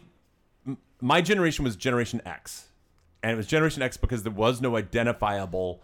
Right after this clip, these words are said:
um, there was nothing that was really identifiable about them. It was, um, and so as they grew older, it became, well, X is kind of like the perfect letter because they,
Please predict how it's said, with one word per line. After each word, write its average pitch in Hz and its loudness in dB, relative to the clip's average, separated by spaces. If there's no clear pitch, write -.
um, 87 -4
there 123 0
was 123 2
nothing 156 2
that 151 2
was 113 -2
really 123 0
identifiable 92 -2
about 76 -16
them. 64 -20
It 92 -8
was, 95 -6
um, 92 -4
and 101 -4
so 120 -2
as 123 2
they 107 -2
grew 117 -6
older, 113 -2
it 120 -2
became, 104 -2
well, 123 0
X 143 0
is 117 -8
kind 131 -2
of 117 0
like 117 -2
the 113 -6
perfect - -6
letter 113 2
because 101 -2
they, 90 -2